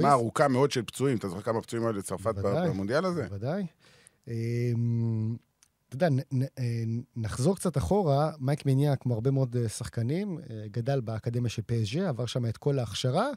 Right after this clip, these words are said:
Speaker 1: וכמו הרבה מאוד, אה, שחקנים, אה, כיאה ל-, לפי אס ג'י, לא, לא החזיקה מהשחקנים שהיא מגדלת.
Speaker 2: למרות
Speaker 1: ו-
Speaker 2: שעם שוער זה יכול להיות קצת שונה מאשר שחקנים אחרים.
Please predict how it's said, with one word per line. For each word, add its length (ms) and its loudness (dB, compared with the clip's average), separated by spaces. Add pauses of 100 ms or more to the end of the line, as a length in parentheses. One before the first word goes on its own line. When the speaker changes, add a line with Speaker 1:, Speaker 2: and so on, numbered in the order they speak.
(480)
Speaker 1:
וכמו 440 -2
הרבה 260 2
מאוד, 300 0
אה, 360 2
שחקנים, 720 2
אה, 280 2
כיאה 500 4
ל-, 120 0 (760)
לפי 400 4
אס 120 6
ג'י, 160 4 (1160)
לא, 140 2 (240)
לא 100 8
החזיקה 340 2
מהשחקנים 500 2
שהיא 140 0
מגדלת. 640 4 (320)
Speaker 2:
למרות 180 0
Speaker 1:
ו- 40 2
Speaker 2:
שעם 420 2
שוער 440 -2
זה 100 -2
יכול 180 -2
להיות 140 -4
קצת 220 -8
שונה 320 -4
מאשר 260 -4
שחקנים 400 -6
אחרים. 400 -10